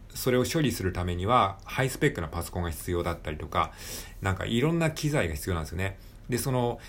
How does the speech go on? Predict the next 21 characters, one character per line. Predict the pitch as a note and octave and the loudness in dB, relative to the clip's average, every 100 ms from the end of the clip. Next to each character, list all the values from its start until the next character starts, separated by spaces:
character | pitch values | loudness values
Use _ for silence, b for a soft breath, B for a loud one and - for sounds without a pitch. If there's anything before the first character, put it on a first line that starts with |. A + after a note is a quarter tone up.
| B | B
ゲ | G#2+ C#3+ | 2 4
ー | |
ム | D3+ | 6
実 | D#3 D#3+ | 4 2
況 | G2 | 0
の | E2+ | 4
画 | A2+ | 2
面 | G#2+ F#2 F#2+ | 4 2 2
に | A#2+ G2+ - - | 0 0 -4 -6
綺 | - | 2
麗 | D3+ A#2 | 4 4
に | F2+ | 2
声 | - C3 G2+ | 2 4 4
を | E2+ | 4
乗 | E2+ | 0
せ | - | 2
る | F#2+ | 2
た | F#2+ | 2
め | F#2 F2+ | 0 0
に | |
は、 | F#2+ D3+ B2+ | 2 4 4